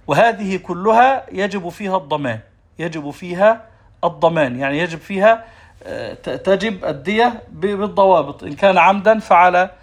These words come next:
الجاني في ماله، وإن كان خطأً أو شبه عمد فعلى عاقلته كما سنبين. قال: "بأن ألقى عليه أفعى"،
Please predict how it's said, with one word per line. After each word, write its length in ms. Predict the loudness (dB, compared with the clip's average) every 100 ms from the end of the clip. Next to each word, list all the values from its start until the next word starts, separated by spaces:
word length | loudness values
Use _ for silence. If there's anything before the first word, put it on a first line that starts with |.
| _ _ -10
الجاني 560 | -10 -4 2 2 2 -6
في 200 | -8 -2
ماله، 460 | 2 2 0 -4
وإن 220 | -4 -4
كان 440 | -2 2 2 2 0 -6 -20 _
خطأً 420 | 0 0 2 0
أو 200 | 0 -4
شبه 260 | -6 -2 2
عمد 340 | 4 4 0
فعلى 360 | 0 4 4 6
عاقلته 680 | 4 2 -2 -10 -14 -14 -20 _ _ _ _ _ _
كما 220 | -4 -4 -4
سنبين. 520 | -6 -8 -8 -12 -14 -20 _ _ _ _ _ _ _ _ _ _ _ -20 -20 -20 -20 -20 -8 0
قال: 300 | 2 2 -2
"بأن 440 | -4 -4 -4 -2
ألقى 600 | -2 -4 -4 2 2 2
عليه 480 | 0 -4 -8 -8 -8
أفعى"، 580 | -8 -6 -4 -4 -6